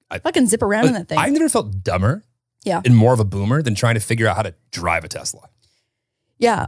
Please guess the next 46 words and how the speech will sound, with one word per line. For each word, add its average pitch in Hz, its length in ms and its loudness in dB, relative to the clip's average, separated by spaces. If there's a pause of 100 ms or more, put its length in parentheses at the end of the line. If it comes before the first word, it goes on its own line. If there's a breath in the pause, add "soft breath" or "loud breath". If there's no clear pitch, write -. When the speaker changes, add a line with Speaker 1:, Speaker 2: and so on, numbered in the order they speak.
Speaker 2:
I 240 80 2
almost, 277 300 4
um, 208 320 0
Speaker 1:
There's 240 100 4
no - 80 8
Speaker 2:
my, - 100 6
Speaker 1:
buttons. - 320 4
Speaker 2:
my 254 280 4
heart 240 400 0
almost 214 420 -2
fell 220 260 0 (120)
out 214 260 -2
of 226 180 -4
my 208 340 -4 (100)
asshole 175 600 -2
when 185 200 -2
Jeremy 180 260 -2
floored 165 720 -4
the - 100 -6
Tesla. - 580 -2
Holy 262 600 2
shit, - 160 0
that 240 160 0
thing 311 140 2
goes, 330 260 -2 (260 loud breath)
there's 359 240 2
just 440 220 0
no 226 280 2
reason 220 440 2
<laughs> - 20 -2
why 214 180 0
a 302 140 4
car 233 280 2
needs 208 220 -2
to 233 80 -2
go 190 120 0
that 190 220 0
fast 175 300 0
in, 226 60 4
Speaker 1:
I've 196 260 0
Speaker 2:
like, 220 180 2
that 202 320 -2
many 190 200 -4
seconds. - 460 -10
Speaker 1:
I've 156 160 0
never 160 240 4